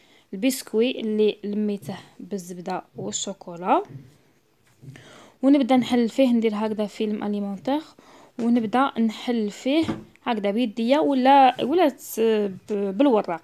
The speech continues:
يعني اللي تساعدك. المهم ناكد لكم على العجينه ما تخليوهاش تفتت، على خاطرش ما رايحاش ترولا لكم وتتفتت لكم.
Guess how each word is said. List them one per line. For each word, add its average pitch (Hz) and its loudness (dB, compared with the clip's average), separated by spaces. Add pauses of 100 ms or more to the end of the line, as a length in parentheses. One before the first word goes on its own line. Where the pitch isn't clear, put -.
(140)
يعني 208 -4
اللي 226 2
تساعدك. 247 -2 (640)
المهم 269 6
ناكد 233 -4
لكم 294 0
على 208 0
العجينه 214 0
ما 277 4
تخليوهاش 240 -2
تفتت، - -8
على 214 -2
خاطرش 285 -4
ما 247 0
رايحاش 240 -2
ترولا 240 0
لكم 330 -4
وتتفتت - -8
لكم. 185 -12